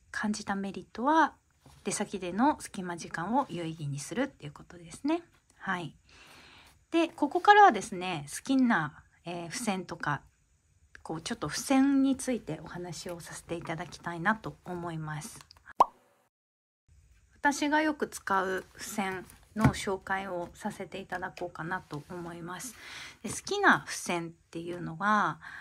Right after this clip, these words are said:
あの、スワテリエシリーズの付箋です。こんな感じで、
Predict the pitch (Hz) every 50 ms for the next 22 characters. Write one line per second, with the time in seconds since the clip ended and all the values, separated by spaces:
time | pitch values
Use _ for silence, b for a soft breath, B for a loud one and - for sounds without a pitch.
0 | B B - 180 165 165 165 165 160 165 165 165 165 - _ _ _ B B B
1 | B B _ _ _ _ - - - 202 202 208 208 - - 196 190 190 185 185
2 | 185 180 - - - - - 170 170 185 170 170 160 - 143 143 151 165 123 -
3 | 143 - - _ _ _ _ _ - - - - - 160 156 151 160 151 156 151
4 | 156 160 160 - - - - _ B B B B B B B B B B B B
5 | B B B _ - - 202 185 180 175 165 165 - 180 170 170 165 - 175 160
6 | - 196 196 190 170 165 165